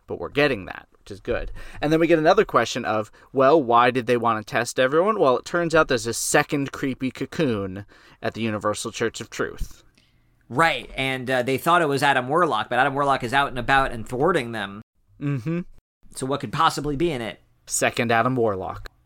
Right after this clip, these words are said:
Speaker 2: I mean, if you know anything about Adam Warlock, you know that is not out of the realm of possibility.
Speaker 1: Oh, oh shit, it's probably the, the guy whose name starts with M that I can't remember.
Speaker 2: Adam Magus.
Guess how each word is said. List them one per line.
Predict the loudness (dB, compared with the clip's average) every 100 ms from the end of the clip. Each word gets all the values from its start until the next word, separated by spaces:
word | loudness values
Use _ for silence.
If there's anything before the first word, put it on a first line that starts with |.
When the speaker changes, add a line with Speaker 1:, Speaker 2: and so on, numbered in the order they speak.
| _ _ _
Speaker 2:
I | -12 -6
mean, | -6 -6 -10 -16 _ _ _
if | -16 -8
you |
know | -6
anything | -4 -2
about | 0
Adam | 0 0
Warlock, | -2 0 0 -2
you | -6
know | -6 -8 -10 _ _ _
that | -4 -2
is | -2
not | 0 2
out | 2
of | 2
the | 2
realm | 0
of | 2
possibility. | 2 2 0 0 -2 -4
Speaker 1:
Oh, | 0 4 6 6 4 -2 -12 -6
oh | -4 -4
shit, | -6 -6 -6
it's | -8 -12
probably | -4 -4 -4 -6 -6
the, | -4 -4 -6 -12 -14
the | -8
guy | -4 -4
whose | -6 -8
name | -8 -8
starts | -6 -8 -8
with | -16 -10
M | -10 -8 -12 -16 _ _
that | -12 -10
I | -10
can't | -10 -12
remember. | -12 -12 -10 -8 -8 -10 -20 -20 -20 -6
Speaker 2:
Adam | -2 0 -2 0
Magus. | 0 0 -2 -4 -6 -8 -12